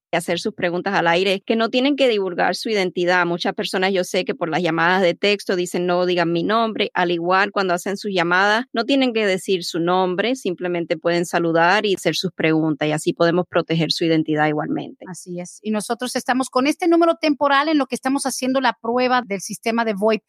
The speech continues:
Speaker 2: pero vamos a restaurar y vamos a recuperar las líneas originales en cabina, así que el número es temporal por ahora, pero vamos a regresar a nuestro número original. Yo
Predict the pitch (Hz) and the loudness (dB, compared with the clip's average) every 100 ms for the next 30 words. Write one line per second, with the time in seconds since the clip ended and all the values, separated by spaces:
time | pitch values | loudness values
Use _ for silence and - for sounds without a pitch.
0 | - - - 233 226 240 285 285 247 240 | -20 -6 -2 2 2 2 0 0 0 0
1 | 247 - 226 214 233 277 311 - 233 226 | -2 0 0 2 4 4 2 -2 0 0
2 | 254 277 247 - 233 226 233 233 240 269 | 0 -2 -2 -4 0 0 2 0 2 4
3 | 294 277 240 233 233 220 220 277 302 285 | 4 2 0 -2 -4 0 2 2 -2 -2
4 | 269 240 262 285 - 254 226 226 254 277 | 0 0 0 0 -2 -4 0 2 4 4
5 | 285 277 262 - 285 240 233 240 233 240 | 2 2 -2 0 -2 0 -2 -2 0 2
6 | 208 233 247 240 226 214 - - 226 247 | 4 4 2 0 0 0 -4 -4 -2 0
7 | 247 214 202 190 220 214 220 208 214 202 | -2 -2 -2 -4 0 0 0 0 0 2
8 | 214 220 - 190 180 190 190 185 240 277 | 2 2 2 0 -2 -2 -2 0 2 2